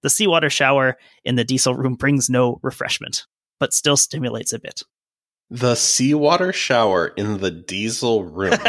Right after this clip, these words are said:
Speaker 1: <laughs>
Speaker 2: brings no refreshment. Like, that just sounds unpleasant, like, in the best of times.
Speaker 1: I don't know what the original German is, but that seems like a sentence best expressed in German. Like, the
Speaker 2: Absolutely.
Speaker 1: bleakness of it. Yes, somehow my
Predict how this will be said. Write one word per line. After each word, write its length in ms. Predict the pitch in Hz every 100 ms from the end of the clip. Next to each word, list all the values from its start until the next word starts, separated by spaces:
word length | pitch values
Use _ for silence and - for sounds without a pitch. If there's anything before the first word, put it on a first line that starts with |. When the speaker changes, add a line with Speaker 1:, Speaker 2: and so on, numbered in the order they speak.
| 214
Speaker 1:
<laughs> 180 | 226 -
Speaker 2:
brings 300 | 202 - -
no 100 | -
refreshment. 720 | 87 82 90 85 - 78 -
Like, 240 | 110 110 - - _ _ _ _ _ _
that 300 | 117 160 -
just 200 | 170 -
sounds 240 | 104 104
unpleasant, 540 | 98 92 104 95 107 -
like, 120 | 98
in 80 | 101
the 80 | 82
best 420 | - 80 - - - -
of 100 | 127
times. 560 | - 131 147 147 - - _ - _ _ -
Speaker 1:
I 100 | 156
don't 120 | 165
know 100 | 156
what 160 | 147 135
the 100 | 135
original 320 | 127 127 127
German 280 | 120 123 123
is, 120 | 120
but 180 | 151 143
that 120 | 156
seems 260 | 160 190 175
like 100 | 185
a 40 |
sentence 380 | 180 - 156 147
best 480 | 123 110 143 123 -
expressed 460 | 120 - 127 117 -
in 200 | 127 131
German. 480 | 139 117 117 143 151 143
Like, 160 | 143
the 60 | 151
Speaker 2:
Absolutely. 320 | 120 139 160
Speaker 1:
bleakness 380 | - 180 160 -
of 200 | - 160
it. 160 | 156 - _ _ _
Yes, 280 | 170 135 120 -
somehow 440 | - 139 143 170
my 420 | 156 139 135 127